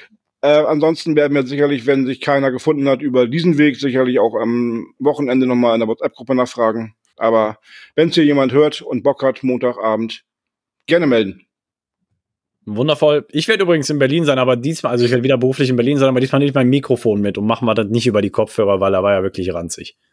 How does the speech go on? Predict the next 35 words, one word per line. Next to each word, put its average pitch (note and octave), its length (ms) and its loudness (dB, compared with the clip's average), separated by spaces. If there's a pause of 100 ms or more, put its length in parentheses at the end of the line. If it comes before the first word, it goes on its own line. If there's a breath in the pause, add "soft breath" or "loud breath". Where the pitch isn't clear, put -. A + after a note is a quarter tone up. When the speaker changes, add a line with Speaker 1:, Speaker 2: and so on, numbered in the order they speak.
(200)
Speaker 2:
Also, F2+ 360 -6 (540 loud breath)
äh, G#2+ 180 0
diesmal B2 260 2
pack - 180 -4
ich - 60 -6
dann D3 120 0
das A2+ 120 -2
Mikrofon C#3 480 0
mit C#3+ 200 -2 (420 soft breath)
ein C#3+ 420 0
und A#2+ 180 -2
dann A#2 160 -2
können C3 160 0
wir B2+ 80 2
da G#2+ 60 2
die G#2+ 100 0
Folge C3+ 300 2
auch B2 120 2
vernünftig A#2+ 520 -2
aufnehmen. F2 440 -10 (640 soft breath)
Gut, B3 360 2 (240)
dann F3+ 260 0
aber D3 320 2
möchte D3 320 0
ich C#3 80 -4
sagen, C#3 400 0
schließen C3 460 0
wir C3 80 2
die C3 80 2
Folge A#2+ 300 2
doch A#2+ 120 2
für - 140 -2
heute. B2 220 2
Matthias, B2+ 500 0
dir C3+ 400 0